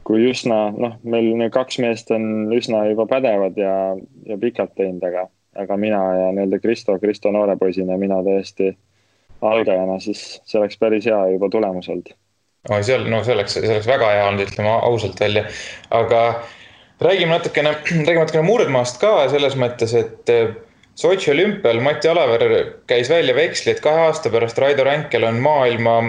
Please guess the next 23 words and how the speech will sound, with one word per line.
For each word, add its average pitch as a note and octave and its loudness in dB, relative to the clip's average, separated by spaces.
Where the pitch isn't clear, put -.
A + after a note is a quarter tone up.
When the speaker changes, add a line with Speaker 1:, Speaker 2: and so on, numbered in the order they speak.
Speaker 2:
esikümnes. D3+ 0
Noh, A#2+ -2
see B2 0
Sotši C3+ 0
olümpia C#3 2
oli A2+ 2
juba A#2 4
kaks C3+ -2
tuhat, A2+ 0
äh, A2+ 4
Speaker 1:
Neliteist. A#2+ 0
Speaker 2:
kaks C3 -2
tuhat A#2+ 0
neliteist, C#3+ 0
jah, C3+ 4
et A2+ 2
aastaid C3 2
on A#2+ -4
palju D3 2
möödas, D3 2
et, - -4
et, A2 -6
et, A#2+ -2